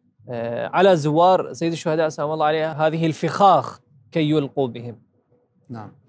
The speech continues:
Speaker 2: القضية الآن، يعني، لابد أن يلتفت، لابد أن يلتفت أن الأمر، يعني، ليس بالهين،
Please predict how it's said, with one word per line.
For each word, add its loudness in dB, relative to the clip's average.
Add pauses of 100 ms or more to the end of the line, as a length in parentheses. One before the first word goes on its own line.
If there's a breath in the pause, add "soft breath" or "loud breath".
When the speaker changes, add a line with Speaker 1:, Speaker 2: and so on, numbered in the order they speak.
(460 loud breath)
Speaker 2:
القضية -4
الآن، -4
يعني، -10
لابد -4
أن -8
يلتفت، -12 (480)
لابد -10
أن -8
يلتفت -12
أن -8
الأمر، -6 (460 soft breath)
يعني، -6
ليس -4
بالهين، -4